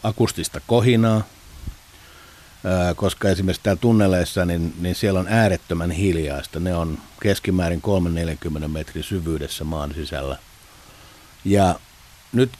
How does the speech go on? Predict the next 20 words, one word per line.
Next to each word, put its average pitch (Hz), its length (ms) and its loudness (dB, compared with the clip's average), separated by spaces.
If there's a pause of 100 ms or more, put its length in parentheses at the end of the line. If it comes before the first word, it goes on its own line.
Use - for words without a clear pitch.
(140)
tässä 123 260 2
tapahtuu, 104 560 0
tässä 98 340 -4 (240)
äänessä 120 500 2 (500)
taustalla, 110 560 2
niin, 90 440 -2
niin 95 180 -4
tapahtuu 95 720 0 (200)
tämä 95 440 -2
niin 101 160 -2
sanottu 98 360 -4
downshiftaus, 98 1200 0 (220)
eli 92 300 -4 (500)
äänilähdettä 110 760 4
hidastetaan, 101 1040 2 (120)
niin, 92 380 -2 (180)
niin 101 340 0 (100)
ultraäänet 98 680 2
tulevat 92 360 0 (100)
kuuluville. 85 800 0